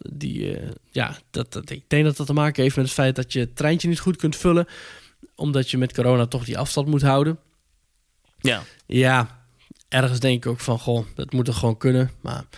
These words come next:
Speaker 1: dat ding heeft anders zo'n
Speaker 2: Ja.
Speaker 1: lage capaciteit, want het is maar één treintje natuurlijk dat in en uit zo'n grote schermdoom rijdt. Dus ik snap het ergens wel dat hij dicht is. Aan de andere kant, op zo'n rustige dag als die dag, had hij prima open gekund, denk ik. Maar ja, goed.
Speaker 2: Ja.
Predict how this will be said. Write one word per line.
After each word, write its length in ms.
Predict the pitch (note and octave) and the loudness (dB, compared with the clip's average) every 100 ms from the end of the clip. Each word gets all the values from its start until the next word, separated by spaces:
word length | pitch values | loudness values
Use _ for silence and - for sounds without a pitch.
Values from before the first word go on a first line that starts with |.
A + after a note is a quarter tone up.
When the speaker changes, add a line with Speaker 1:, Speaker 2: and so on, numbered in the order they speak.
| - - - | -20 -12 -4
Speaker 1:
dat 120 | A#2+ | 2
ding 120 | B2+ | 4
heeft 140 | B2 | 2
anders 220 | A#2 A#2+ - | 2 2 2
zo'n 200 | D3 C#3 | 4 6
Speaker 2:
Ja. 60 | |
Speaker 1:
lage 280 | C#3 C#3 A2 | 6 4 2
capaciteit, 640 | C#3 C3+ C3+ C3+ C3+ D3+ | 0 2 2 2 2 0
want 180 | C#3 C3 | -2 -6
het 80 | C#3 | -4
is 60 | |
maar 100 | C3 | -4
één 280 | - D3+ C#3+ | 0 4 4
treintje 340 | B2+ C#3+ D3 C3+ | 4 2 2 0
natuurlijk 300 | B2+ B2+ B2+ | 0 0 0
dat 260 | B2 - - - - _ _ - | -2 -6 -14 -20 -20 _ _ 2
in 220 | D#3+ D#3 | 2 4
en 180 | C#3+ D3+ | 2 4
uit 220 | C#3 C3 | 2 2
zo'n 220 | - B2+ | 2 4
grote 320 | C3 C3 B2 | 4 2 4
schermdoom 1200 | A#2+ - C#3+ B2 A2+ - - C3 C#3 C3+ B2 A2 - _ _ | 2 4 4 2 -2 -6 -10 -2 4 4 4 0 -6 _ _
rijdt. 480 | A#2+ G2+ G2 A#2+ - _ - _ _ - | -6 -2 -2 -2 -8 _ -20 _ _ -14
Dus 160 | - | -12
ik 100 | - | -8
snap 200 | - A2+ | -4 -2
het 100 | - | -2
ergens 240 | A#2+ A#2 A2+ | -2 -2 2
wel 180 | A#2+ | 2
dat 120 | A2+ A2 | 2 0
hij 120 | A#2 | 0
dicht 280 | A#2+ C3 - | 0 0 -2
is. 180 | A#2 | -2
Aan 60 | A2 | -2
de 60 | A2+ | -2
andere 200 | A#2+ A#2+ | -2 0
kant, 220 | B2 A2+ | 0 0
op 60 | |
zo'n 180 | - A2+ | 0 0
rustige 300 | A2 B2+ B2+ | 0 0 0
dag 160 | A#2+ A2+ | 2 0
als 120 | A#2 | -2
die 120 | - | -2
dag, 300 | C3 B2+ - | 0 0 -2
had 140 | - - | -10 -12
hij 100 | - | -10
prima 240 | - G#2+ | -8 -6
open 220 | A#2 - - | -6 -6 -6
gekund, 260 | F3 F#3 | -4 -4
denk 160 | G3 G3 | -6 -8
ik. 220 | G#3 _ _ _ _ _ | -10 _ _ _ _ _
Maar 140 | - - | -12 -12
ja, 60 | |
goed. 300 | - - - - | -12 -16 -16 -4
Speaker 2:
Ja. 220 | D3+ | -2